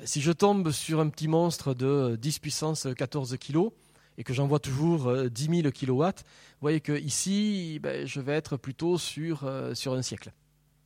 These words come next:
pour arriver à le freiner. Donc, c'est pas au point, bien sûr. Mais effectivement, pour, euh, freiner des débris qui pourraient, euh, venir en collision avec la Terre, s'ils sont pas trop massifs, ça peut être une solution, à condition, par exemple, d'installer ces lasers soit sur un satellite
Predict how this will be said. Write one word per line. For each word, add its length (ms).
pour 100
arriver 160
à 40
le 40
freiner. 260
Donc, 340
c'est 220
pas 100
au 60
point, 240
bien 140
sûr. 280
Mais 420
effectivement, 640
pour, 440
euh, 260
freiner 300
des 120
débris 560
qui 120
pourraient, 540
euh, 340
venir 240
en 80
collision 320
avec 180
la 80
Terre, 240
s'ils 160
sont 140
pas 140
trop 160
massifs, 400
ça 180
peut 120
être 280
une 140
solution, 520
à 100
condition, 480
par 160
exemple, 300
d'installer 420
ces 160
lasers 300
soit 220
sur 200
un 60
satellite 560